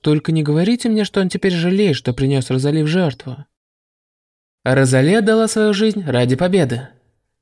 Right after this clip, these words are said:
Она отчаянно сражалась с матерью драконов. Она действительно заслуживает называться дочерью великого военачальника императора.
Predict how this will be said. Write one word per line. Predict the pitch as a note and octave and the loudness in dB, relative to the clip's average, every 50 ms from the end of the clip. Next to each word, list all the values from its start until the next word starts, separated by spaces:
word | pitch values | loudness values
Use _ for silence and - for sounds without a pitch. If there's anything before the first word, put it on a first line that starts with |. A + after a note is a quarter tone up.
| _ | _
Она | - - B2+ B2+ C3 C#3+ E3+ | -6 -4 -2 0 2 2 2
отчаянно | G3+ G3 - - A#3 A3+ G#3+ F3+ D3+ | 0 0 0 0 2 2 2 2 0
сражалась | C3+ - C#3 C3+ C3 C3+ C3+ C3 B2+ B2+ | 0 0 -2 0 0 0 0 0 0 -2
с | - | -2
матерью | C#3 C3 B2+ - C3 C3 B2+ | -2 -2 -2 0 0 0 0
драконов. | C3+ C#3 C3+ - C3+ B2+ B2 A#2+ A#2+ - - _ _ _ _ _ _ _ _ | 0 0 0 0 -2 -2 -2 -4 -8 -12 -16 _ _ _ _ _ _ _ _
Она | - - A#2+ A#2+ B2+ C#3 D#3 | -4 -2 0 2 2 2 2
действительно | E3 G#3 G3+ - A3+ G3+ - D#3+ C#3+ C3+ C3 | 0 -2 -2 0 -2 -2 0 0 -2 0 0
заслуживает | B2 B2 A#2+ - - D#3+ G3 G#3+ B3 B3 A#3+ | -2 -2 -4 -2 -2 0 0 0 0 0 0
называться | A#3+ A3+ G3 A3 G#3+ A3 G#3+ G#3+ - - A3 G#3+ G#3+ - | -2 -2 0 0 0 0 0 -2 -4 -8 -8 -8 -6 -4
дочерью | C3+ B2+ B2 B2 - E3+ E3+ F#3+ G3+ F#3 | -2 0 0 0 0 0 0 2 2 2
великого | E3+ C#3 B2 A#2+ - C3+ C#3 D3 | 2 0 0 0 -2 -2 -2 -2
военачальника | D3+ D#3 D#3 D3 C#3 C3+ - A#2+ B2 B2+ B2 B2 - | 0 0 0 -2 -2 -2 -2 -2 -2 -2 -2 -2 -2
императора. | D#3 D#3 G3 G3+ G3+ D#3+ C#3+ - C3 C#3 C3+ - | -2 0 0 2 2 0 0 -4 -8 -12 -14 -16